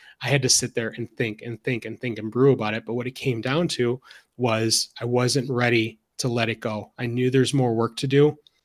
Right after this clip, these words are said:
and that excited me. And I wanted to do more work with the high school, and I wanted to do more work with this and, and to help out other athletic trainers and, um, you know, to help you out.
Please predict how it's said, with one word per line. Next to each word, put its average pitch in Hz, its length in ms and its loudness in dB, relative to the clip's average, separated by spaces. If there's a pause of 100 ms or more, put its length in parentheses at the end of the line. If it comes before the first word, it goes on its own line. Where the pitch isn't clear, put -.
(200)
and 127 180 -2
that 120 200 2
excited 113 500 -2
me. 107 240 -10
And 117 100 -6
I 117 60 -4
wanted 117 420 0
to - 80 -6
do 117 200 -2
more 110 260 -2
work 110 280 -2
with 123 160 -2
the 117 60 -8
high 113 180 -6
school, 113 440 -6
and 113 300 -8
I 110 60 -6
wanted 120 380 0
to 120 100 -8
do 123 140 -2
more 113 240 -2
work 113 240 0
with 117 220 -8
this 127 480 -2
and, 120 220 -8
and 123 140 -6
to - 100 -6
help - 260 -4
out 123 160 -2
other 117 240 -4
athletic 113 320 -10
trainers 123 540 -4
and, 113 180 -8 (440)
um, 110 360 -10
you 123 140 -6
know, 110 100 -8
to 110 80 -10
help 127 300 -2
you 139 200 6
out. 107 220 -2